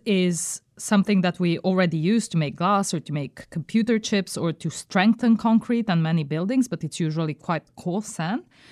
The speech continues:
What this new company called Finite is trying to do is really to use very fine-grained sand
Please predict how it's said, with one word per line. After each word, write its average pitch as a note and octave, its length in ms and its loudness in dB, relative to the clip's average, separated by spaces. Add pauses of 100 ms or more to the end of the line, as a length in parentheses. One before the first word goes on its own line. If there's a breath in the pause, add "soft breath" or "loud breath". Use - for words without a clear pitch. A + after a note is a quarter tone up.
(200 soft breath)
What G#3+ 360 2
this B3 240 0
new A#3+ 240 8
company G3+ 380 2
called E3+ 300 -4
Finite G#3 600 2
is D3+ 160 -4
trying D#3+ 300 -2
to - 100 -8
do F3 220 -2
is E3+ 180 -2
really E3+ 240 -2
to D#3+ 140 -10
use D3+ 300 -6
very F#3+ 320 0
fine-grained D#3+ 840 0
sand E3 640 -2